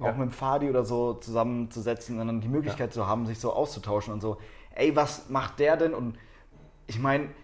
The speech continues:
Speaker 2: man liest es ja immer und immer wieder und in irgendwelchen Büchern, ich hab mich mit hundert Millionen verschiedenen erfolgreichen Leuten zusammengesetzt und alle hatten dieselben Verhaltensmuster. Und es ist ja halt
Speaker 1: Ja.
Speaker 2: aber wirklich so.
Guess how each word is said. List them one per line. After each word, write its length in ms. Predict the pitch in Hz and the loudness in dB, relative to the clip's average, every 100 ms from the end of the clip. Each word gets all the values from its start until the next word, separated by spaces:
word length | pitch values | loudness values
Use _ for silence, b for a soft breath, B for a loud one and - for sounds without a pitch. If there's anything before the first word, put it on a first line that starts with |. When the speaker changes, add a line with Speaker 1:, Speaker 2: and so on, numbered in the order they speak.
| - | -4
Speaker 2:
man 220 | 117 131 | -2 0
liest 260 | 160 196 | -2 -2
es 140 | 147 - | -2 -2
ja 80 | 139 - | -2 -2
immer 340 | 165 180 185 175 | 2 6 6 6
und 140 | 131 131 | 2 0
immer 240 | 143 131 | 0 0
wieder 420 | 151 160 156 151 | 0 4 8 8
und 120 | 117 | 6
in 40 | 131 | 0
irgendwelchen 460 | 143 135 135 123 110 | -4 -2 -2 -4 -4
Büchern, 400 | 156 156 165 135 | -4 2 2 2
ich 120 | 117 | -2
hab 120 | 160 | -4
mich 160 | 156 135 | -4 -4
mit 140 | 120 | 0
hundert 340 | 131 139 143 131 | 0 0 -2 -2
Millionen 440 | 120 123 131 135 | 0 0 0 -2
verschiedenen 680 | 127 107 127 127 127 123 - | -6 -6 -6 -2 -2 -2 -4
erfolgreichen 560 | 120 113 151 135 110 117 | -6 -2 -2 -2 -4 0
Leuten 280 | 160 185 139 | 0 0 -4
zusammengesetzt 680 | 120 117 113 117 139 120 | 0 2 2 2 4 2
und 180 | 131 117 | 0 2
alle 160 | - 170 | 2 4
hatten 240 | 175 170 | 0 0
dieselben 560 | 147 180 131 139 139 131 B B - | 0 2 2 2 0 -6 B B 0
Verhaltensmuster. 760 | 127 170 151 117 113 - 117 | 2 2 0 -2 -2 0 0
Und 80 | 123 | 0
es 140 | - | -2
ist 140 | 247 - | -2 2
ja 100 | 185 | 4
halt 80 | 196 | 4
Speaker 1:
Ja. 60 | |
Speaker 2:
aber 140 | 175 170 | 4 2
wirklich 300 | - 139 - | 0 -2 -2
so. 240 | 98 92 | -4 -4